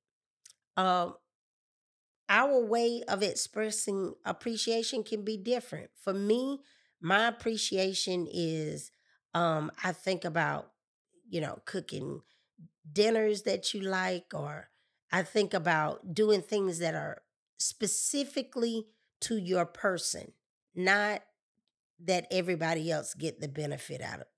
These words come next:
of it. You know, appreciation for me is like, um, you know, if you like, um, lobster tail,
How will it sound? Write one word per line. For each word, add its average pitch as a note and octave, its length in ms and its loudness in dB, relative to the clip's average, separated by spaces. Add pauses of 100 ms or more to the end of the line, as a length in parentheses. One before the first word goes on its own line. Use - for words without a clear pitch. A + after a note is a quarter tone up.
(240)
of C3+ 240 -4
it. - 100 -18 (420)
You F#3+ 140 2
know, D#3+ 320 2 (280)
appreciation A3 800 0
for F#3+ 180 -4
me F#3 440 2
is E3 240 -4
like, D#3 360 0 (680)
um, C#3+ 600 0 (920)
you F#3+ 120 4
know, D#3+ 260 2
if E3+ 200 2
you A#3+ 280 2
like, F3+ 600 0 (360)
um, D3+ 580 -4 (1160)
lobster E3+ 500 0
tail, D3+ 440 -6